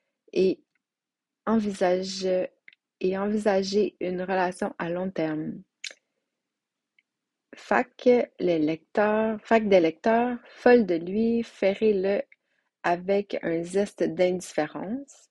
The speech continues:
Le passage à l'acte, obtenir une demande en mariage, changer l'image que vous avez de vous. Annexe, les cent grands principes de séduction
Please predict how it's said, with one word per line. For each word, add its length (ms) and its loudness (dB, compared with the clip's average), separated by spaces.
Le 180 2
passage 720 -2
à 80 0
l'acte, 480 -4
obtenir 720 0
une 180 -4
demande 360 0
en 80 -2
mariage, 680 -6
changer 480 -2
l'image 640 -2
que 320 -2
vous 240 2
avez 300 6
de 160 4
vous. 260 -8
Annexe, 640 -4
les 220 0
cent 480 -2
grands 320 -2
principes 600 -2
de 140 -4
séduction 720 -4